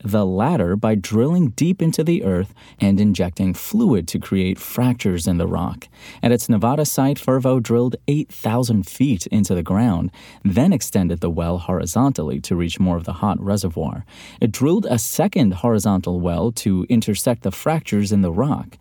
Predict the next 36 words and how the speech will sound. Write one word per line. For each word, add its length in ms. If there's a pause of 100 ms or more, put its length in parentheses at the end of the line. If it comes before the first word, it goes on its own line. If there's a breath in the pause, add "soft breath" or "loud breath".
(320 loud breath)
The 80
company 420
pumps 460
cold 420
water 380
from 180
the 100
first 440
well 300
through 260
the 100
fractures 720
into 280
the 100
second 600
well. 280 (360 loud breath)
The 100
water 300
absorbs 440
heat 280
from 180
the 100
surrounding 600
rock. 400 (280 loud breath)
This 400
is 220
used 400
to 80
generate 540
steam, 480 (260 loud breath)
and 160
that 280
produces 680 (200)
C 300
F 140
E. 260